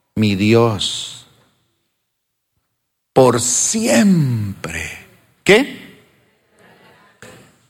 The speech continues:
"Te daré gracias". ¿Cómo utiliza usted ese pasaje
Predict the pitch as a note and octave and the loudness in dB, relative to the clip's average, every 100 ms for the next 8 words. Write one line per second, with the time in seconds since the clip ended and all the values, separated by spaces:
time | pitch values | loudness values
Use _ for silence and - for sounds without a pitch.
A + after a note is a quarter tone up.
0 | _ - F#2+ F2 F2+ F2+ E2 - - - | _ -6 -2 0 -2 -4 -4 -4 -6 -6
1 | - - - - - - - - - _ | -4 -4 -4 -10 -10 -14 -16 -20 -20 _
2 | _ _ _ - - - - - - - | _ _ _ -14 -12 -12 -14 -18 -20 -20
3 | - _ _ A#3+ G4 D#4+ A#2 B2+ C#3+ C#3+ | -20 _ _ 2 4 4 4 2 2 0
4 | A#2 D3 C3 D3+ A#2 G#2+ A2+ A#2+ A#2 G#2 | 0 0 0 0 0 0 2 2 2 -2